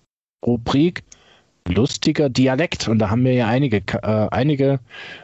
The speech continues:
äh, Protagonisten hier mit in der Runde, die in der Trainer-, virtuellen Trainerrunde, die ja lustige Sachen dieser Art drauf haben.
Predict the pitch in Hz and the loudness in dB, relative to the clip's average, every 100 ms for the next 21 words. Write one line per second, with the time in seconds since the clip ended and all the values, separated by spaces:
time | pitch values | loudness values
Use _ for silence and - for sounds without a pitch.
0 | - 123 127 - 127 120 123 143 - - | -2 0 0 0 -2 0 0 0 0 2
1 | 139 135 127 123 117 131 185 185 160 131 | 2 2 2 2 2 2 2 2 2 2
2 | 139 143 123 123 _ _ _ _ _ 110 | 2 2 0 -6 _ _ _ _ _ 0
3 | 101 104 95 92 - - - 139 180 165 | 2 2 2 -2 -6 -12 -2 0 2 2
4 | 143 131 147 135 135 135 139 127 131 131 | 0 0 0 0 2 2 2 2 0 -2
5 | - - - - - _ 104 104 123 127 | -4 -14 -14 -14 -18 _ -4 2 4 6
6 | 131 - 107 117 117 110 135 - 139 131 | 4 2 0 2 2 2 0 0 0 2
7 | 127 107 127 147 135 120 120 117 101 113 | 2 0 0 2 2 2 2 2 2 2
8 | 117 113 101 95 127 175 170 160 160 | 2 0 -2 0 0 2 2 2 2